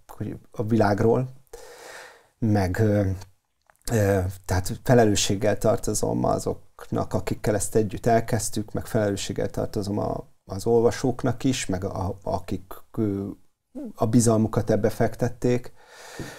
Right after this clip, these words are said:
Ö, szóval, ö,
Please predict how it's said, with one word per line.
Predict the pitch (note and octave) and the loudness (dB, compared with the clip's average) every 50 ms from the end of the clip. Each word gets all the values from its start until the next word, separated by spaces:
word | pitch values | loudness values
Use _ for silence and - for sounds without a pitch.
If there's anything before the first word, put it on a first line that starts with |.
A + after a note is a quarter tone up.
| - - - _ _ | -20 -20 -20 _ _
Ö, | - A2 G#2+ A2 A2+ A#2 A2+ A2+ A2+ A2+ A2 G#2+ A2 A2 G#2+ G2+ F#2+ - - - | 2 6 8 10 10 10 10 10 8 8 8 6 6 6 4 4 0 -4 -8 -2
szóval, | - - - A#2+ A#2 A#2 A#2+ A#2 A#2 A#2+ | 2 4 4 6 8 10 10 10 12 12
ö, | A#2+ A#2+ A#2+ A#2+ A#2+ A#2+ A#2+ A#2+ A#2+ | 12 12 12 12 12 12 12 12 10